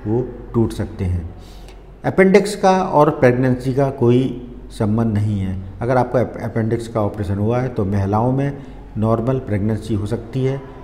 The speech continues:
इसका इससे कोई भी संबंध नहीं है। Generally जो appendix है वो दस से तीस साल के लड़कों में ज़्यादा होती है, लड़कियों में इसकी संभावना कम होती है।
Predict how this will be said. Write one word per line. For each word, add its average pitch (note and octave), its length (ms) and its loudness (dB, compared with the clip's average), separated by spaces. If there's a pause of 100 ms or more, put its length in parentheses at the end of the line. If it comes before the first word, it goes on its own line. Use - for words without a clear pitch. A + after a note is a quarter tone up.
इसका B2 280 -2
इससे B2 360 0 (200)
कोई A2+ 160 4
भी A#2+ 100 2
संबंध G2+ 400 0
नहीं F#2 200 0
है। F#2 100 -2 (360)
Generally F3+ 380 6
जो D3+ 140 6
appendix A#2+ 540 4
है D3+ 100 2 (340)
वो A#2 260 2
दस C#3 360 0
से D3+ 100 6
तीस D#3 420 -2
साल G2+ 220 2
के B2+ 280 0 (320)
लड़कों B2 360 4
में B2+ 160 2
ज़्यादा G2 220 0
होती G#2+ 320 0
है, C3 80 2
लड़कियों A#2+ 400 0
में A2+ 140 0
इसकी G2+ 200 -4
संभावना F#2+ 500 -4
कम A#2 200 0
होती F#2 280 -4
है। F2+ 220 -4